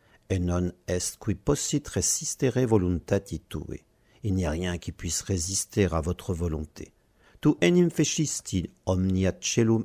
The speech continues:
et terram, et universa quae celi ambitu continentur.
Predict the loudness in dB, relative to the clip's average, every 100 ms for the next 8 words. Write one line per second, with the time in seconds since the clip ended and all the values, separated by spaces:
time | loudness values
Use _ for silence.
0 | -4 -10 -6 0 2 2 -4 -4 -10 _
1 | 0 0 0 0 2 4 2 2 0 -2
2 | 0 0 0 -2 -2 -2 -2 -2 0 0
3 | -2 -4 0 0 0 -4 -4 -6 -10 -12
4 | -12 -16